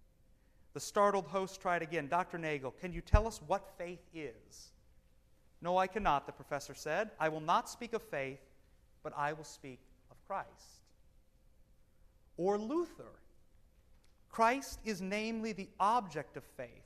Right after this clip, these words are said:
or rather not the object, but so to speak, the one who is present in the faith itself. Christ is the one who forms it, defines it,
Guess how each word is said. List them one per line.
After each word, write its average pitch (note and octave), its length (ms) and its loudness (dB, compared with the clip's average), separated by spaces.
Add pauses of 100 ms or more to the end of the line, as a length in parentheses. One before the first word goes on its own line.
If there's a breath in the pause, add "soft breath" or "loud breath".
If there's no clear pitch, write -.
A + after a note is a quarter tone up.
or A3 160 4
rather C4 320 0
not B3+ 340 -2
the C#4 140 -10
object, D3 680 -2 (540)
but F#3+ 140 -2
so A#3+ 240 4
to G#3+ 100 -2
speak, F#3+ 480 -8 (420)
the E3 60 -2
one F#3+ 460 2
who F3+ 180 -6
is D3+ 120 -6
present F#3 540 -2 (120)
in G#3+ 280 -4
the E3+ 60 -8
faith F#3 440 -8 (160)
itself. - 580 -10 (1300)
Christ A3+ 420 2
is G3+ 120 -8
the F#3+ 80 -2
one F#3 200 -2
who D#3 120 -10
forms A#3 580 -2
it, A#3 100 -8 (800)
defines G#3 680 -2
it, G3+ 180 -10